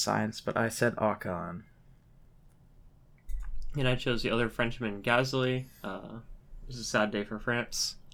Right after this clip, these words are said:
Speaker 1: Yeah.
Speaker 2: Uh,
Speaker 1: Sad
Speaker 2: but it was
Speaker 1: day.
Speaker 2: also a sad day for a, lo-, a lot of teams and a lot of drivers, so.
Speaker 1: Yeah. <laughs> Um, okay.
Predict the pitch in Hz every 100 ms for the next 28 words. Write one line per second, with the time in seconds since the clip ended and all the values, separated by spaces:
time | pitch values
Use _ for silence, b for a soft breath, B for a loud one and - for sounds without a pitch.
0 | - - 110 107 104 - - - 135 -
1 | - - - - - - - - - -
2 | - 139 135 135 139 151 147 123 127 120
3 | 107 110 104 - 107 98 98 - - -
4 | - 113 101 - 107 101 95 - - 98
5 | - - 104 101 95 - - 123 - -
6 | - - 113 B B B B - 117 110
7 | 92 - B B B 139 - 147 - -
8 | B B B B B B B B - 117
9 | 110 107 107 110 - 135 120 -